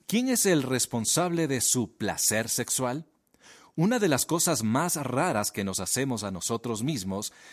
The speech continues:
es que nos predisponemos a la decepción,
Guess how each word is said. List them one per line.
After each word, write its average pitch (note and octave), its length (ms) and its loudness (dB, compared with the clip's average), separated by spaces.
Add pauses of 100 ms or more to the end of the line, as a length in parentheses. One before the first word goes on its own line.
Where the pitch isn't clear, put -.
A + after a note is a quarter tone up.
es - 160 0
que G3+ 120 2
nos F3+ 220 2
predisponemos D#3+ 1040 0
a C3+ 80 0
la A#2+ 240 -2
decepción, A2 960 -2